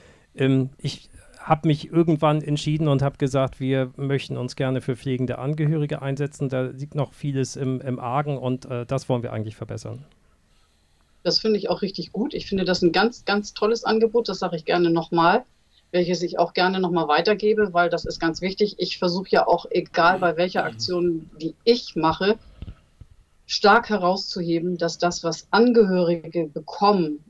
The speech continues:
Speaker 2: oder was man für sie macht, ganz anders ist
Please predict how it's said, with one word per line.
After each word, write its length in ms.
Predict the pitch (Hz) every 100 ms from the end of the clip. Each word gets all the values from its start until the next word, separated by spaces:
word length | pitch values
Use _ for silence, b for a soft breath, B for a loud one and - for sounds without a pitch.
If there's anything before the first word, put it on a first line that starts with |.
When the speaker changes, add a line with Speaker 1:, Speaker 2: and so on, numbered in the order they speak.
| _
Speaker 2:
oder 440 | - 185 165 151 - b b b _ _ -
was 200 | 175 185
man 160 | 190 175
für 140 | 180
sie 120 | 165
macht, 400 | 175 190 180 _
ganz 360 | 190 240 285 -
anders 400 | 196 208 185 -
ist 320 | 175 214 -